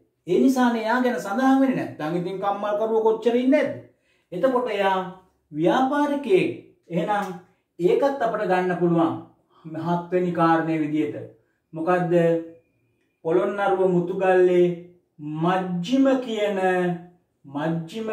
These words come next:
කියන කම්මල්කරු, කම්මල්කරු, අ, ගල් ගුහාවක් පූජා කරලා තියෙනවා. ඔහු, අ, වෙලෙන්දෙක් බව,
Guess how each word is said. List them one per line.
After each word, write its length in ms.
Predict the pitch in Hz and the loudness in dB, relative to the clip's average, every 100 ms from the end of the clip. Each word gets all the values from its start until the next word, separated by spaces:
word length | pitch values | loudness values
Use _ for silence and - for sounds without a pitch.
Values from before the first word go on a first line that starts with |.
| 180 | -6
කියන 320 | 196 190 180 175 170 170 - - _ _ _ _ _ - | 0 0 2 2 2 0 -8 -20 _ _ _ _ _ -4
කම්මල්කරු, 1000 | 226 262 269 220 196 185 180 160 135 123 - _ _ _ _ | 0 2 2 2 2 2 2 2 0 -6 -12 _ _ _ _
කම්මල්කරු, 1200 | 170 185 202 202 185 180 170 170 165 165 165 165 165 165 165 - _ _ _ _ _ _ _ _ _ _ _ _ _ _ _ | -4 -4 -4 -6 -2 2 2 2 0 2 2 4 2 2 -4 -14 _ _ _ _ _ _ _ _ _ _ _ _ _ _ _
අ, 100 | 165 151 151 147 143 135 139 139 - _ _ _ _ _ | -6 -2 0 -2 -2 -2 -4 -8 -16 _ _ _ _ _
ගල් 240 | 147 185 - | 2 4 4
ගුහාවක් 500 | 247 226 220 202 190 | 2 0 2 0 -2
පූජා 300 | - 190 185 | -4 -2 0
කරලා 200 | 180 175 | 2 2
තියෙනවා. 480 | 170 175 165 165 160 165 - | 4 4 4 4 2 -2 -8
ඔහු, 260 | - 147 170 - - - _ _ _ | -10 0 0 0 -4 -12 _ _ _
අ, 100 | 160 160 151 151 147 143 143 139 - - | -4 -2 0 -2 -4 -4 -4 -6 -12 -12
වෙලෙන්දෙක් 720 | 156 175 196 269 277 254 220 175 170 | 2 4 6 4 4 2 2 0 0
බව, 240 | 165 | 0